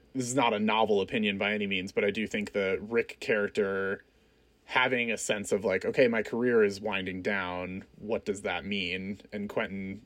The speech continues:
having his own self-imposed, "Okay, I'm winding down my own career. What does that mean?"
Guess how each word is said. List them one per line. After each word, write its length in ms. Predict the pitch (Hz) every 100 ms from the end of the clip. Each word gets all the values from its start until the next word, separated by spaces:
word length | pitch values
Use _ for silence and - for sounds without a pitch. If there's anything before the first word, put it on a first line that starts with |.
| -
having 380 | - 107 104 95
his 200 | 110 98
own 220 | 95 92
self-imposed, 840 | - 95 - 98 104 98 95 95
"Okay, 240 | - 107 95
I'm 140 | 95
winding 380 | 92 95 92 92
down 220 | 95 92
my 160 | 90 90
own 240 | 104 104
career. 380 | 98 98 90 85
What 160 | 87 90
does 140 | 95
that 200 | 92 87
mean?" 400 | 95 90 92 107